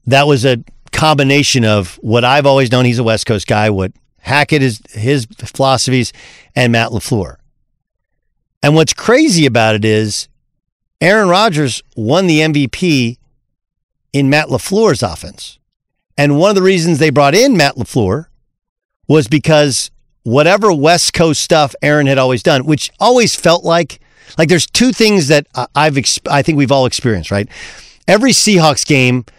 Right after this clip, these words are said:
felt like Russell Wilson running around trying to make a play in the fourth quarter. Like, every game ended the same. And every Packers game was like Aaron Rodgers in the shotgun, also kind of playing backyard football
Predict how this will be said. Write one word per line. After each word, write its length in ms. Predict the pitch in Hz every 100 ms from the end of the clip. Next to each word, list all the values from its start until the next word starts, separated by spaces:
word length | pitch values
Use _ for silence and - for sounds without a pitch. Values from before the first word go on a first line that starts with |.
| _
felt 160 | - 160
like 160 | 151 117
Russell 400 | 117 170 - 196
Wilson 420 | 160 151 - 147
running 280 | 135 147 147
around 440 | 139 131 131 127
trying 240 | - 143 131
to 60 |
make 200 | 120 131
a 60 | 127
play 300 | - 127 123
in 80 | 117
the 80 |
fourth 280 | - 123 113
quarter. 280 | - 127 123
Like, 180 | 107 98
every 240 | 139 135 143
game 220 | 131 127
ended 220 | 123 120
the 80 | 107
same. 400 | - 123 139 151 - - -
And 100 | 135
every 240 | 175 226
Packers 520 | 202 - 220 233 175 123
game 320 | 123 117 113 - -
was 160 | 139 135
like 200 | 143 123
Aaron 260 | 175 202
Rodgers 420 | 180 175 156 165 139
in 80 |
the 80 | 143
shotgun, 640 | 120 165 151 131 123 113 107 - -
also 340 | 180 202 151
kind 180 | 131 147
of 60 | 127
playing 240 | 151 139
backyard 500 | 110 143 - 143 123
football 520 | - 156 - 110 101